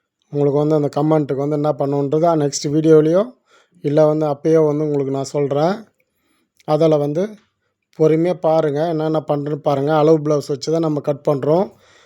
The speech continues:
அதில் வந்து பொறுமையா பாருங்க. பார்த்துட்டு ஈஸியா நீங்களும் க-, கட் பண்ணி க-, கத்துக்குங்க.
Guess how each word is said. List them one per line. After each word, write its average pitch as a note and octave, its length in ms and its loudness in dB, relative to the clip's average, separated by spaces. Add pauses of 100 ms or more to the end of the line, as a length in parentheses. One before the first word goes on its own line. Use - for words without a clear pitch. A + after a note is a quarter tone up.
(240)
அதில் D3+ 320 4
வந்து D#3+ 140 0
பொறுமையா D#3+ 440 0
பாருங்க. D3 400 0 (720)
பார்த்துட்டு D#3 460 -2 (600)
ஈஸியா D#3+ 460 0
நீங்களும் D#3+ 400 0
க-, D#3 220 0
கட் D#3 180 -4
பண்ணி D3+ 200 0
க-, C#3+ 260 -4
கத்துக்குங்க. C#3 480 -2